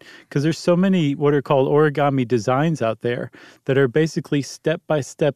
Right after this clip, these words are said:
illustrations of the different folds you need to make. So if you wanna, say, make a origami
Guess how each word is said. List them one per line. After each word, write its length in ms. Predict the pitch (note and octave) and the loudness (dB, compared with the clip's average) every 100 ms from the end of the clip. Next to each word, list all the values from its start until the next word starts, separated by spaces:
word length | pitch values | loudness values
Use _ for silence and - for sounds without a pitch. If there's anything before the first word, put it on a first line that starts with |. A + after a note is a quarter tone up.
| _ | _
illustrations 920 | D3 C#3+ - - E3+ F3 - A#2+ B2+ | 0 0 -2 -2 -2 -2 -4 -4 -4
of 280 | - A2+ - | -6 -8 -2
the 160 | C3+ | 0
different 280 | C3+ - A#2+ | 0 -2 -6
folds 320 | - F#3+ D#3+ | -2 0 0
you 80 | A#2 | -2
need 160 | A#2 A2 | -4 -4
to 60 | |
make. 380 | G#2 A#2+ - - - - - _ | -2 -4 -4 -14 -20 -20 -20 _
So 220 | - C3 | 0 0
if 140 | B2 | 0
you 80 | C#3+ | 0
wanna, 240 | C#3 C3+ C3 | 2 2 0
say, 360 | D3 C3 B2+ | 0 2 2
make 320 | B2 B2+ A#2+ | 2 -2 -2
a 200 | C3 B2 C#3 | -2 -2 0
origami 640 | C3 B2+ B2+ C3 B2 | 0 0 0 0 -2